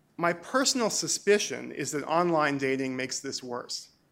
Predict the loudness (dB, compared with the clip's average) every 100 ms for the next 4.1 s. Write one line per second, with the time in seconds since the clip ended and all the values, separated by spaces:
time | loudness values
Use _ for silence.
0 | _ _ -20 -20 -20 -20 _ _ 0 2
1 | 4 4 4 4 6 6 2 0 -2 0
2 | 0 -2 -2 -2 -2 -2 -2 -2 -4 -4
3 | -6 -6 -6 -4 -4 -4 0 2 0 -4